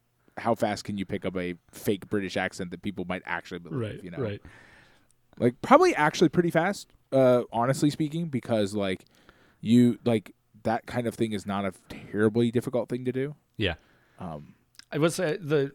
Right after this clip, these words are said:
Speaker 2: the behind the scenes documentary provided a lot of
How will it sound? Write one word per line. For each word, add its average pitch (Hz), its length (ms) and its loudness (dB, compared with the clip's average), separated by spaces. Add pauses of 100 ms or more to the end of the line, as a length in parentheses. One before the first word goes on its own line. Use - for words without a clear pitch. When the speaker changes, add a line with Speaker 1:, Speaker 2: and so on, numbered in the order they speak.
Speaker 2:
the 127 160 -4
behind 139 300 2
the 143 40 -2
scenes 147 340 -2
documentary 135 560 -2
provided 120 720 0
a 107 60 -2
lot 104 480 -2
of 107 500 0